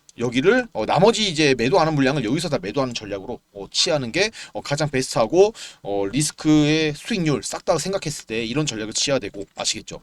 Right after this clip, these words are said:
이런 식으로 지금 내가 진행하면 되고, 혹시나 이만 천칠백 원을 부딪히고 매도했는데 안 가고 떨어진다. 어, 이러면은 좀 더 밑에 저점에서, 어, 좀 물량 더 담아서 위로 올릴 때 제대로 먹고 나오면 된다. 보통 내려오는 경우가 물림목이죠.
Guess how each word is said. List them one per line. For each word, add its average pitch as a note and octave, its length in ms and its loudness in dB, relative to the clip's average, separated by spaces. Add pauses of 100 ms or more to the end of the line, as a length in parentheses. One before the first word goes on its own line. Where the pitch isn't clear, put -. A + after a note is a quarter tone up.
(100)
이런 B2 220 -4
식으로 D3+ 200 -2
지금 B2 180 -6
내가 A2+ 140 -4
진행하면 A#2 300 -4
되고, C3 220 -4
혹시나 G3+ 500 2 (400)
이만 G3+ 180 2
천칠백 B3+ 420 2
원을 A3 240 2
부딪히고 G#3 520 -2
매도했는데 E3+ 600 4 (240)
안 D#3+ 260 0
가고 G#3+ 240 4
떨어진다. G3+ 640 6
어, G2 160 -4
이러면은 A#3 480 2 (220)
좀 C#4+ 200 -2
더 C#4+ 100 6
밑에 F#3 200 -2
저점에서, F#3 580 2 (320)
어, A2+ 180 -2
좀 C#3+ 220 -4
물량 E3 240 4
더 D#3+ 120 0
담아서 D3 480 2
위로 C#3+ 220 -2
올릴 B2+ 260 2
때 G#3 200 2
제대로 B2 480 -2
먹고 C#3+ 240 -6
나오면 C#3 240 -2
된다. C#3 320 2 (460)
보통 D#3+ 500 0
내려오는 D3+ 300 4
경우가 C3 280 -2
물림목이죠. E3 680 0